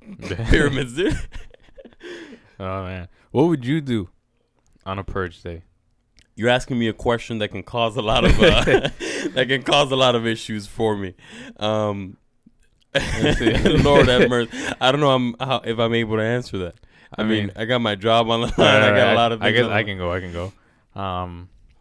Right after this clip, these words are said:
Speaker 1: let me think. Let me think.
Speaker 2: I would cleanse my soul.
Speaker 1: <laughs> Man,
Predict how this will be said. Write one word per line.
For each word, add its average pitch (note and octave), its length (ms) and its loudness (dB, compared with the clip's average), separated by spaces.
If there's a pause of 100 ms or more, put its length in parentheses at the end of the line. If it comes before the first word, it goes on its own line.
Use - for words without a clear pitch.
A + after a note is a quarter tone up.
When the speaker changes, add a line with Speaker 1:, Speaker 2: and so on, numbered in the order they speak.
(540)
Speaker 1:
let G#2 100 -14
me B2 80 -10
think. F#2+ 420 -10 (220)
Let F#2 80 -14
me F#2 80 -12
think. F2 240 -12
Speaker 2:
I G#2+ 40 -4
would G2+ 180 -6
cleanse A2 280 -4
my F#2 160 -6
soul. F#2+ 460 -8 (600)
Speaker 1:
<laughs> - 600 -20
Man, F#2+ 420 -4